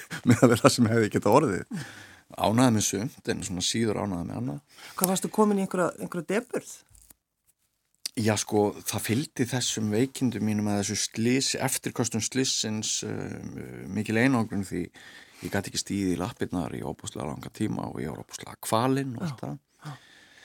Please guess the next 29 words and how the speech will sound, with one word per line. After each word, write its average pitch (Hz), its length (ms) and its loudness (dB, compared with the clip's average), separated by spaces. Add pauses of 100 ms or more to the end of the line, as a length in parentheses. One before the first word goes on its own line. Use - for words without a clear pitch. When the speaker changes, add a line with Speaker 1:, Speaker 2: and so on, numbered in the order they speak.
(840)
Speaker 1:
Og 104 180 0
ég, 107 260 8
já, 98 240 2 (200)
ég 104 180 6
var 104 160 6
nú 113 80 6
svolítið 113 380 0
búinn 120 180 4
að 117 260 4 (200)
kjósa 117 580 2
bara 110 160 2
einveru 123 400 2
innan 113 240 2
veggja 127 240 -2
hússins. 110 600 -4
Eh, 67 800 -12
já, - 80 -12 (480)
hafði 90 260 -4
nú 80 80 -4
alltaf 101 240 -4
mjög 104 160 2
mikið 101 180 0
að 95 120 0
lifa 107 180 2
fyrir. 92 240 0
Ég 82 160 -6
á - 80 -6
ennþá 113 380 -2 (400)
börn, 117 240 0